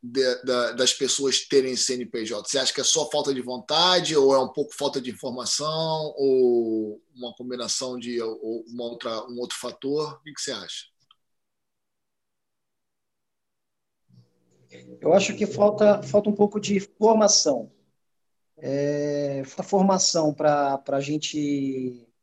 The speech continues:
Speaker 2: pra gente ter a, a, a, a plena orientação devida pra que as pessoas a, entendam a, a, o, a potência que, que, que é o projeto dela,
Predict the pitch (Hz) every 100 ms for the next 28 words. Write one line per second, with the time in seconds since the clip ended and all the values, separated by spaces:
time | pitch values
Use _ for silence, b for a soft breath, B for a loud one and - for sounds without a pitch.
0 | _ _ _ _ _ _ _ - 185 135
1 | 160 - 151 - 165 170 160 151 147 135
2 | 139 127 131 131 127 120 117 - _ _
3 | _ _ - 135 - 220 226 208 202 190
4 | 170 - 185 185 165 139 208 165 139 -
5 | _ _ _ _ _ _ - 175 196 185
6 | 185 196 196 190 185 196 175 170 185 214
7 | 220 226 - 175 165 - 160 - 156 151
8 | 147 156 190 196 220 247 233 196 196 185
9 | 170 - - 160 120 - _ - 135 156
10 | 147 139 151 131 107